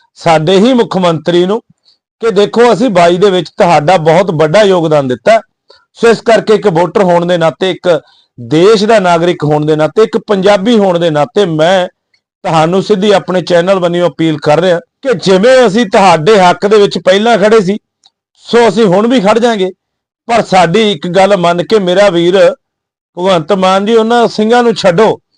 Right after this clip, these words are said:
ਜਿਨ੍ਹਾਂ ਸਿੰਘਾਂ ਨੂੰ ਪੂਰਾ ਪੰਜਾਬ ਦੇਖ ਰਿਹਾ।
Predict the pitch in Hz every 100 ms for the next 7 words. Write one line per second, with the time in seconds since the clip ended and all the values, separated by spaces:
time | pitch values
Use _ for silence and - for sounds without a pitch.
0 | _ _ _ 196 226 247 226 202 208 240
1 | 226 220 214 214 233 233 - 214 202 202
2 | 226 208 196 165 170 170